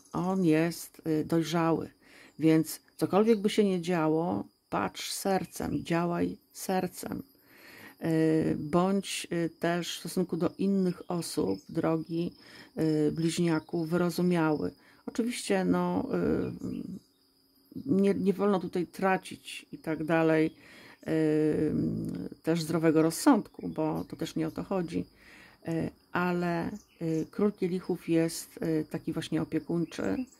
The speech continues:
i, e, myślę, że taka energia, y, króla kielichów dla was, ch-, pomimo tu, y, tego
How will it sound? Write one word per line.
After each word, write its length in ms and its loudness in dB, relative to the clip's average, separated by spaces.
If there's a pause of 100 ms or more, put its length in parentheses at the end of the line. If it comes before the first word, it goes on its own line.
(600)
i, 380 -2 (840)
e, 40 -4 (1160)
myślę, 340 0
że 380 0 (680)
taka 320 -4
energia, 880 2 (240)
y, 420 -2
króla 300 0
kielichów 600 -2
dla 240 -2
was, 480 -2 (340)
ch-, 140 -14 (160)
pomimo 560 2 (200)
tu, 340 0 (580)
y, 140 6
tego 560 4